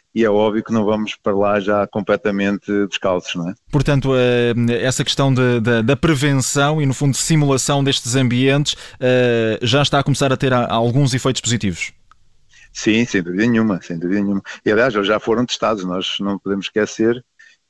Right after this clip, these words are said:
Speaker 1: que o nosso atleta da marcha conseguiu ser vice-campeão do mundo no Qatar, já depois de fazer várias sessões aqui de aclimatação, portanto, já,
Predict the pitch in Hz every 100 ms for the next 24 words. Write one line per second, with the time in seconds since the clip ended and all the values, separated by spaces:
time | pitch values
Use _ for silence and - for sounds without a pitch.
0 | _ 104 101 104 - 101 101 104 104 101
1 | 101 101 101 101 - 113 113 - 113 -
2 | 104 107 110 104 - 107 98 104 - 104
3 | 110 110 107 110 110 120 120 135 131 -
4 | - _ - 107 - 110 107 107 117 117
5 | 107 110 107 117 113 - 110 98 107 101
6 | 104 101 - - 107 104 95 101 - 101
7 | - 104 101 - 95 - 98 101 104 107
8 | 104 - 101 - _ - 82 95 98